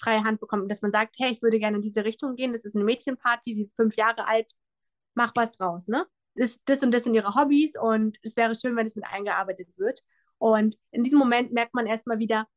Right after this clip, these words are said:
„Okay, mach mir mal Gedanken, was ist schön, was ist machbar, was kann ich, was ist in dem Budget drinne, was ist zeitlich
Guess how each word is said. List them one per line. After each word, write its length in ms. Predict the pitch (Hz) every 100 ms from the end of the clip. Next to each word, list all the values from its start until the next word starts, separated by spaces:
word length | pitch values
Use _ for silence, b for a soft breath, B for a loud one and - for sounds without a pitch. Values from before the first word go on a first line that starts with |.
| _ _
„Okay, 320 | - 233 - 208
mach 200 | 220 277
mir 100 | 254
mal 160 | 214
Gedanken, 400 | 208 196 214 - 330 403 _ _ _ _ _ _ _
was 280 | 233 247 277
ist 160 | 254 -
schön, 260 | 240 208 196
was 200 | 220 220
ist 140 | 208
machbar, 380 | 214 240 - 285
was 140 | 226 -
kann 220 | 214 226
ich, 120 | 285
was 180 | 233 226
ist 140 | 240 214
in 60 |
dem 200 | 202 190
Budget 300 | 202 214 214
drinne, 300 | 208 233 285
was 220 | 220 214
ist 140 | 226 -
zeitlich 460 | 208 202 196 190